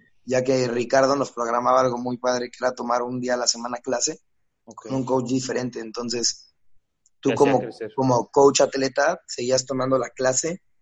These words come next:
Speaker 2: Ujú.
Speaker 1: y seguías aprendiendo nuevas cosas que a veces olvidas o a veces no haces que otro coach sí, ¿no?
Speaker 2: Ok.
Speaker 1: Y entonces eso me gustó mucho, aprendí muchísimo,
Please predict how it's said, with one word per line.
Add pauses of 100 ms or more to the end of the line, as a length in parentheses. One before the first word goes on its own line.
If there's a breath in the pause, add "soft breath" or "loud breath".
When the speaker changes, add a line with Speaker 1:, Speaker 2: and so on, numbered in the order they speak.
(120)
Speaker 2:
Ujú.
Speaker 1:
y
seguías
aprendiendo
nuevas
cosas
que
a
veces
olvidas (400)
o
a
veces
no
haces (200)
que
otro
coach
sí,
¿no? (440 soft breath)
Speaker 2:
Ok. (120)
Speaker 1:
Y
entonces
eso (180)
me
gustó
mucho, (520)
aprendí
muchísimo,